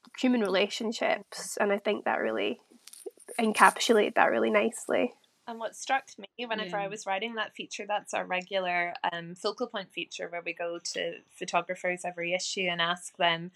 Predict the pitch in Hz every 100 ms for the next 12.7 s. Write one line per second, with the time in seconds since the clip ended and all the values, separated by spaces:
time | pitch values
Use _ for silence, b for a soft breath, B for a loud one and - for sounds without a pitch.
0 | b b b _ - 185 175 170 - 185
1 | - 180 - 170 170 175 175 170 165 170
2 | - 185 - 185 - 180 180 170 170 185
3 | 196 185 196 180 - 208 - 226 214 220
4 | b b - - 220 220 220 226 - 240
5 | - 214 220 - 202 - 214 196 196 175
6 | 180 - 185 202 - 190 190 180 - 175
7 | 180 208 196 196 - 208 190 190 - _
8 | _ - 254 - 185 170 165 165 190 185
9 | 202 240 - 214 190 185 - - 180 202
10 | - - _ _ _ _ 202 190 175 185
11 | 220 - 196 - 190 180 - - 190 220
12 | 240 214 196 220 220 214